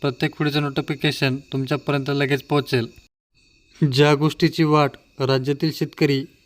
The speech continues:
मागील काही महिन्यांपासून अत्यंत उत्सुकतेने पाहत होते, ती गोष्ट आता लवकरच येणार आहे. पीएम किसान सन्मान निधी योजनेचा एकेसावा हप्ता आता लवकरच शेतकऱ्यांच्या खात्यावरती जमा होणार आहे.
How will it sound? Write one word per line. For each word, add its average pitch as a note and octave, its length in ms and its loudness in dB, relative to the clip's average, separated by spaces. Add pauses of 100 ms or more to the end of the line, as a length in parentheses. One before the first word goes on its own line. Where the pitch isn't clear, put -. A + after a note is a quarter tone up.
मागील C#3 340 0
काही C#3 200 0
महिन्यांपासून C#3 720 0 (200)
अत्यंत C#3 440 -4
उत्सुकतेने C#3+ 480 -2
पाहत C3 280 -2
होते, B2 380 2 (720)
ती E3 100 6
गोष्ट D#3+ 320 0
आता C#3 360 0 (240)
लवकरच C#3 520 -2
येणार D3 220 0
आहे. C3 260 2 (880)
पीएम E3 260 4
किसान E3+ 300 0
सन्मान E3 400 2
निधी D#3+ 260 2
योजनेचा C#3+ 540 0 (300)
एकेसावा D3+ 600 0
हप्ता C3+ 380 -2 (200)
आता - 220 -4
लवकरच B2+ 480 0
शेतकऱ्यांच्या D3 640 -2
खात्यावरती C#3 560 0 (160)
जमा B2+ 240 0
होणार B2+ 240 0
आहे. A2 240 0